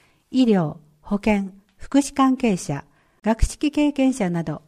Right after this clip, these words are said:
介護保険に関わる方々にご審議いただきました。この度の見直しにより、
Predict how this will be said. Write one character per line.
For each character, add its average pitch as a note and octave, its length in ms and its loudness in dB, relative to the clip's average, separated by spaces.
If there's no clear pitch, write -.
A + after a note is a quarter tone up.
介 C#4 220 2
護 D4 100 0
保 C#4 80 0
険 B3+ 160 -2
に F#3 160 -2
関 A3+ 260 -2
わ A#3 80 0
る G3+ 80 -6
方 - 240 -8
々 F3 240 -4
に D3 260 -6
ご F3+ 120 -2
審 B3+ 240 0
議 F3 100 -6
い D#3 60 -6
た F3 100 -6
だ F3 140 -6
き - 100 -10
ま D#3 140 -4
し - 160 -14
た。 - 160 -14
こ B3+ 100 0
の C#4+ 120 4
度 A#3 200 0
の D#3+ 200 -4
見 F3+ 100 -4
直 A3 240 0
し A3 160 -8
に F#3+ 100 -2
よ F#3 120 -2
り、 D3 180 -6